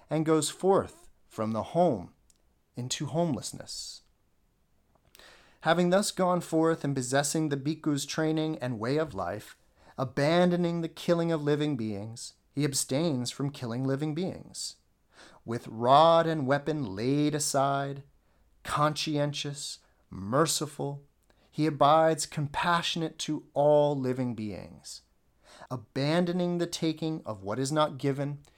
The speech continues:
he abstains from taking what is not given, taking only what is given, expecting only what is given. By not stealing, he abides in purity.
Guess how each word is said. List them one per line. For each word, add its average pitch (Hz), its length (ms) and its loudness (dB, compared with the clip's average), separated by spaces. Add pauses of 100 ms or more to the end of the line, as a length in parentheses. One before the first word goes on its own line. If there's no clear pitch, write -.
(140)
he 185 120 4
abstains 175 600 2
from 170 220 -4
taking 147 480 -4
what 98 120 -4
is 113 120 -6
not 135 260 0
given, 107 320 -2 (880)
taking 160 560 -2
only 170 480 2
what 127 180 2
is 123 160 0
given, 52 440 -10 (580)
expecting 160 800 -2 (100)
only 175 480 4
what 139 220 4
is 131 140 0
given. 95 420 -12 (640)
By 104 200 -4
not 143 280 0
stealing, 120 640 -6 (500)
he 110 140 -12
abides 123 600 0
in 139 140 -2
purity. 110 600 -6